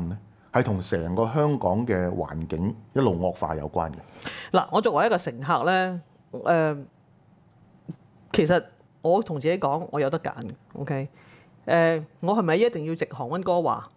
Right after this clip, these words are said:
Speaker 2: 我同自己講，唔係。
Speaker 1: 我喺台灣轉機咯。
Speaker 2: 我寧願我去，
Speaker 1: 東京轉。
Speaker 2: 我去東京轉，我寧願我喺台北轉，我只要同自己講就係，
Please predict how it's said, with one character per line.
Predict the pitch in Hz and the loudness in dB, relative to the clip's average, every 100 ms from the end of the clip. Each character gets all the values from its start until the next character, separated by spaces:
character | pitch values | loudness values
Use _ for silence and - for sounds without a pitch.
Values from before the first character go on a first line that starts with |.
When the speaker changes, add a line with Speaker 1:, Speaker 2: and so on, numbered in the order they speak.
| _ - | _ -8
Speaker 2:
我 | 170 | -6
同 | 143 | -2
自 | 143 | 0
己 | 160 | 0
講， | 170 123 143 156 - | 0 0 -2 -6 -10
唔 | 151 131 | -8 -4
係。 | 120 - - - | -4 -4 -8 0
Speaker 1:
我 | 107 | 2
喺 | 127 | 4
台 | 87 | 4
灣 | 107 107 | 2 2
轉 | 95 | -2
機 | 92 98 | -2 -2
咯。 | 104 - | -2 -2
Speaker 2:
我 | 190 226 | 4 4
寧 | 247 175 170 | 4 2 2
願 | 175 233 277 - | 4 4 0 -4
我 | 156 160 180 | 2 2 4
去， | 175 165 160 - | 2 2 -2 -6
Speaker 1:
東 | 117 113 | -2 2
京 | 113 | 4
轉。 | |
Speaker 2:
我 | 196 | 4
去 | 95 | 4
東 | - | 2
京 | 202 196 | 0 0
轉， | 180 131 - _ - | -4 -6 -8 _ -2
我 | 185 240 | 4 6
寧 | 233 165 165 | 6 2 2
願 | 180 254 | 2 4
我 | 180 170 | 4 4
喺 | 156 196 | 4 0
台 | 139 131 | -2 -4
北 | 185 | -6
轉， | - 139 - - | -6 -10 -12 -12
我 | - 170 220 240 - _ - | 2 6 6 4 -4 _ -8
只 | 170 226 294 | 0 2 4
要 | 208 208 | 4 2
同 | 175 143 | 2 0
自 | 170 | 0
己 | 185 | 2
講 | 135 165 | 2 0
就 | 170 | 0
係， | 147 123 | 0 -2